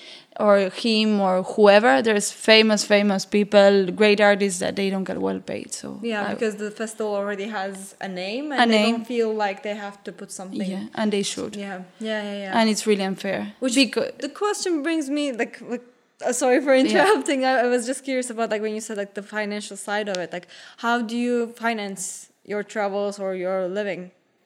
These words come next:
Speaker 1: I get paid with, uh, some good, some, like, paid murals. Uh, like, usually it's more like, uh,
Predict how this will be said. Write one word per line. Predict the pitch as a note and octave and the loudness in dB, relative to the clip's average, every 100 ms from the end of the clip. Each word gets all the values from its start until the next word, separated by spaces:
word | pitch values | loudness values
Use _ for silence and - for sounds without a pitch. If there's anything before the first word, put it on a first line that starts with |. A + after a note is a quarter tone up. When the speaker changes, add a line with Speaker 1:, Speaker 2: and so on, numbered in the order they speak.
| - | 2
Speaker 1:
I | C4 B3+ A#3+ | 6 6 4
get | G#3 A#3 A3 - | 2 0 0 -4
paid | A#3+ A3+ A3 | 2 4 2
with, | A3+ A3 G#3 | 2 -2 -2
uh, | G#3+ G3+ | -4 -6
some | - G3+ G3+ G3 | -4 -6 -6 -6
good, | G3+ F#3+ - | -6 -8 -12
some, | G3+ G3 G3 F#3+ | -10 -8 -8 -8
like, | G#3+ G3+ F3+ | -6 -6 -4
paid | G#3 G3 | -4 -2
murals. | G3 F#3+ G3 F#3+ G#3 - | -2 -4 -4 -6 -8 -14
Uh, | - G3+ | -10 -10
like, | G3+ G3+ G3+ | -8 -10 -6
usually | A3+ A3+ G#3+ | -6 -2 -2
it's | G#3 | -2
more | G#3+ G3 G3 | -4 -4 -4
like, | G3 F#3 F3+ | -4 -6 -8
uh, | - F#3+ F#3 | -12 -10 -12